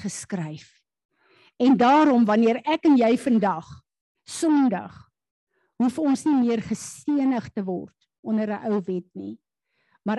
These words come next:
ek en jy kan kom, want alles gaan oor 'n wettige reg. Ek en jy kan kom. In die Ou Testament is hulle voor die Joodse Raad ge-,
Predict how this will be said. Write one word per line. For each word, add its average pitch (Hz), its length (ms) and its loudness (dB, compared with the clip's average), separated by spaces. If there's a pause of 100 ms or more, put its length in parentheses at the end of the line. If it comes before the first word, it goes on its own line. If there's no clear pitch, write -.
ek 254 180 -6
en 226 120 0
jy 208 160 -2
kan 208 240 -8
kom, 175 500 -8 (340)
want 202 240 -8
alles 277 320 -4
gaan 240 220 -8
oor 226 180 -8
'n 214 80 -6
wettige 196 380 -8
reg. 156 320 -14 (720)
Ek 240 180 -6
en 254 100 2
jy 214 160 0
kan 226 240 -4
kom. 214 380 -4
In 214 120 -6
die 208 100 -4
Ou 262 160 -4
Testament 220 600 -6
is 202 120 -10
hulle 208 120 -8
voor 220 180 -6
die 208 140 -6
Joodse 208 380 -6
Raad 196 300 -10
ge-, - 320 -18